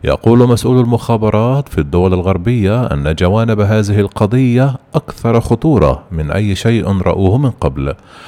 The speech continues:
واستغل منفذ الاختراق ثغرة أمنية في خدمة البريد الإلكتروني، وهو ما سمح بمزيد من الاختراق.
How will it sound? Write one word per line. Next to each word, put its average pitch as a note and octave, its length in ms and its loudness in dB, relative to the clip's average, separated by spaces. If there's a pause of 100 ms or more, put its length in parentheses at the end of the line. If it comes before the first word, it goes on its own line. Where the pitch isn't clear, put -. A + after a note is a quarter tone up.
(260)
واستغل B2+ 760 2
منفذ A2+ 460 0
الاختراق G#2 800 0
ثغرة A2 760 -2
أمنية G#2+ 520 -2
في D#2 200 -4
خدمة F#2 360 0
البريد F#2 400 0
الإلكتروني، F#2 800 0 (420)
وهو D2 320 -2
ما D#2 160 -2
سمح A#2 520 -2
بمزيد E2 760 -2
من D#2+ 240 -2
الاختراق. A2+ 680 -4